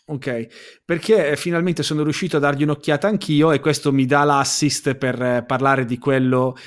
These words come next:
eh, appunto di che avevo introdotto, cioè che anche la Cina sta cercando di mettersi in pari con le altre potenze spaziali mondiali, visto che ultimamente anche l'India è riuscita a mandare una missione a bassissimo budget ma a grandissimo successo, la missione mom,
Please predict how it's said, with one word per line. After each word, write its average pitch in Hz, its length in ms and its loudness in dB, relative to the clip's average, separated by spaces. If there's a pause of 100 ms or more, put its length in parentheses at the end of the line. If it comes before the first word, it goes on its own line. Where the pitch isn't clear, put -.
(260)
eh, 127 100 -6
appunto 123 640 -2
di 131 60 0
che 143 100 -2
avevo 147 220 2
introdotto, 139 640 0
cioè 185 180 0
che 156 120 -2
anche 196 200 -2
la 147 140 0
Cina 120 360 -4
sta 147 140 -6
cercando 147 460 0
di 123 80 0
mettersi 151 480 -2
in 123 120 -2
pari 123 380 -2
con 123 140 -6
le 131 80 0
altre 139 260 -2
potenze 135 380 -4
spaziali 131 640 -2
mondiali, 143 580 0
visto 135 240 -4
che 131 260 -4
ultimamente 139 600 -2
anche 127 260 -4
l'India 160 320 0
è - 20 0
riuscita 127 360 -6
a - 20 -4
mandare 135 300 -2
una 123 160 -2
missione 127 400 -2
a 120 40 -2
bassissimo 143 600 -4
budget 127 480 -2
ma 123 140 -2
a - 20 -4
grandissimo 127 640 -4
successo, 127 540 -6
la 113 80 -10
missione 127 360 -6
mom, 123 320 0